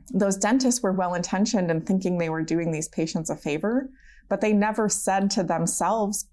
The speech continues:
"Could these teeth benefit from something different?" And they never asked the patient, "How do you feel about this? Do you want to be proactive with this?" And so they just go into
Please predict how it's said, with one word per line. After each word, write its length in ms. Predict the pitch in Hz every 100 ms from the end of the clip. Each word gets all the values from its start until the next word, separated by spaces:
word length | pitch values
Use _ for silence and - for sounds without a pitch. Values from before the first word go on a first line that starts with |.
| - -
"Could 220 | 233 190
these 180 | 208 214
teeth 260 | - 190 180
benefit 560 | 160 139 170 214 208
from 180 | - 208
something 400 | 214 220 220 226
different?" 440 | 220 220 226 226 - -
And 140 | 175
they 80 | 175
never 360 | 185 214 226
asked 280 | 180 175 -
the 60 | 165
patient, 500 | - 170 - 131 131 - - - -
"How 160 | - 214
do 80 | 208
you 60 |
feel 280 | 202 190 175
about 260 | 170 151 -
this? 240 | 160 156
Do 140 | - 180
you 80 |
want 160 | 180 175
to 40 |
be 120 | 160 160
proactive 560 | - 151 - - - -
with 180 | -
this?" 360 | - - - - - - - -
And 160 | - 175
so 220 | 170 180
they 140 | 170 170
just 240 | 185 -
go 160 | 185 196
into 260 | 208 220